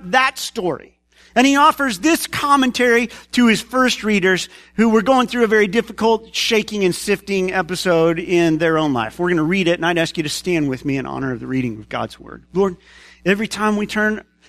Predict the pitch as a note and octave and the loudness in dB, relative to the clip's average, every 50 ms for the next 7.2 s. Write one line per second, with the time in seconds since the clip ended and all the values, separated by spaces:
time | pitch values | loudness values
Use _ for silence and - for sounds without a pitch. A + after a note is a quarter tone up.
0 | _ _ _ _ D#3 E3+ F#3+ - - A#3 B3 A#3 - - F#3 F3+ E3+ F3 D#3+ - | _ _ _ _ -2 -2 -2 -2 -6 -8 -6 -6 -6 -4 -2 -2 -2 -4 -6 -6
1 | - G3 A#3 A#3 G#3 D3+ D3+ C#3 C#3 - - _ _ _ _ _ _ _ _ _ | -4 -2 0 0 0 -2 -6 -8 -10 -14 -20 _ _ _ _ _ _ _ _ _
2 | F#3+ C4+ C4+ A#3 - - A#3+ A3 G3+ - G#3+ G#3+ F#3+ - A#3 F#3+ A3 G#3 G3+ - | 0 0 0 -2 -2 0 0 0 0 0 0 -2 -2 -4 -6 0 0 0 0 -2
3 | A#3+ - - C4+ C4 A#3+ G3 E3+ C#3+ - - D#3+ B2+ - D#3 D#3 - - - - | -6 -4 -2 0 0 0 0 -2 -6 -6 -10 -12 -12 -12 -14 -14 -14 -16 -16 -18
4 | _ _ _ _ _ _ _ _ _ _ _ _ _ _ _ _ _ _ _ _ | _ _ _ _ _ _ _ _ _ _ _ _ _ _ _ _ _ _ _ _
5 | _ - - G#3+ F#3+ B3 C#4+ - - - C#4 D#4 D#4+ C4+ G#3+ F3 - - G#3 - | _ -2 0 0 2 2 0 0 0 0 4 4 4 4 2 -2 -2 -4 -6 -4
6 | - B3 A#3 A3+ F#3 F#3 A3+ C4 C4+ C4 - - A3+ A3 - - G#3+ A3 A#3 A#3+ | 0 2 2 4 4 4 4 4 2 2 2 0 0 0 0 0 -2 0 0 2
7 | A3 F#3+ D3+ D#3 | 2 0 -2 -4